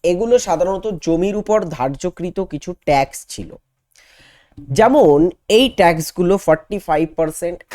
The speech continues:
and টেন পার্সেন্ট শুল্ক হারে কিন্তু দিতে হতো। কাদেরকে দিতে হতো? মারাঠা শাসকদের দিতে হতো। তো শিবাজি কে ছিলেন? একজন মারাঠা শাসক ছিলেন। তো এইটা কিন্তু মারাঠা সাম্রাজ্যে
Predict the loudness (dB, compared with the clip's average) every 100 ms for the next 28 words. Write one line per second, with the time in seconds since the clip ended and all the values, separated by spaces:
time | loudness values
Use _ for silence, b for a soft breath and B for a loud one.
0 | -6 -4 -4 -4 -4 -2 -4 -4 -6 -8
1 | -8 -10 -10 -8 -8 -8 -8 -8 -6 -4
2 | -2 -2 -2 -6 -10 _ b b 0 2
3 | 2 0 -2 -4 -6 -6 -6 -4 -4 0
4 | 0 -2 -4 -6 -8 -10 -12 -10 -12 -12
5 | -14 -14 -16 -18 -20 _ b b b -4
6 | 0 2 4 4 2 0 0 0 -2 -2
7 | -4 -4 -2 0 2 2 0 -4 -6 -8
8 | -14 -14 -12 -14 _ b b b -2 0
9 | 0 2 2 2 0 0 0 -6 -4 -2
10 | 0 2 2 4 4 4 0 -2 -2 -4
11 | -2 0 0 0 -2 -6 -6